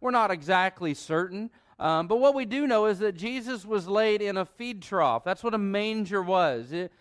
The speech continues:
it was a feed trough. And I want you, uh, to think about just a couple things. Go back with me in our text that we read. Look at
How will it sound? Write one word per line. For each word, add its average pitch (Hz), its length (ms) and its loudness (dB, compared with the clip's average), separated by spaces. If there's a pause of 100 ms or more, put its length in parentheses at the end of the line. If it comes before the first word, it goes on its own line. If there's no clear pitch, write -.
(140)
it 190 80 -2
was 190 180 0
a 185 80 -2
feed 226 380 -8
trough. 151 320 0
And 202 100 -6
I 208 40 0
want 277 320 0
you, 233 240 -4 (300)
uh, 180 200 0
to 214 180 -2
think 262 300 -2
about 196 320 4
just 233 220 -8
a - 20 -6
couple 220 320 0
things. 170 380 -4
Go 269 160 -2
back 254 280 -2
with 196 260 0
me 165 280 -4 (300)
in 180 140 0
our 170 100 4
text 214 400 -4
that 202 80 -2
we 180 140 0
read. 175 280 0
Look 277 200 -2
at 285 160 -6